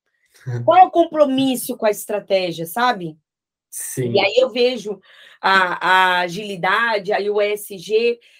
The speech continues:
Speaker 2: é, é um pouco parecido, em diversos momentos, com a época das certificações, lembra? iso nove mil e um,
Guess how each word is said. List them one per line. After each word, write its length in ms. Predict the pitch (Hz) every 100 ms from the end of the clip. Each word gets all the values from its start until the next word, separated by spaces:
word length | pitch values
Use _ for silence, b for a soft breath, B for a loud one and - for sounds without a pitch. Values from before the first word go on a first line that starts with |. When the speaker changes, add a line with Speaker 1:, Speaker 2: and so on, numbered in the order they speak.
| _ -
Speaker 2:
é, 260 | 208 -
é 60 | 202
um 120 | 220
pouco 360 | 269 302 320 285
parecido, 960 | 262 226 214 - 269 294 226 190 175 180
em 280 | 202 185 -
diversos 500 | 170 196 233 - 226
momentos, 640 | 214 196 214 262 247 - b b _
com 60 | 240
a 140 | 233
época 360 | 226 247 - 269
das 180 | 262 254
certificações, 840 | 277 269 - - 330 - 254 220
lembra? 360 | 240 254 185 180
iso 280 | 226 196 214
nove 280 | 202 185
mil 200 | 190 202 269
e 120 | 339
um, 460 | 285 247 262 233